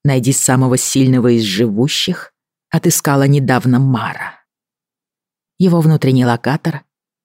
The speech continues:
вновь нацелился на другой район города, на кофейню Олефли. «Жди в гости», процедил он мысленно.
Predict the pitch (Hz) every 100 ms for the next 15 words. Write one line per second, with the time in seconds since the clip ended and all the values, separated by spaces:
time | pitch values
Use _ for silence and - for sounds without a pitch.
0 | - 160 196 196 180 - 165 160 165 151
1 | 151 135 139 135 123 120 120 110 104 107
2 | 104 113 _ _ _ - 135 110 - 98
3 | 123 139 139 - _ _ - 131 113 107
4 | - 82 80 - _ _ _ _ _ _
5 | _ _ - 165 175 190 170 110 110 -
6 | - - - - - _ _ _ _ -
7 | 143 131 113 110 110 110 113 - 107 104
8 | 104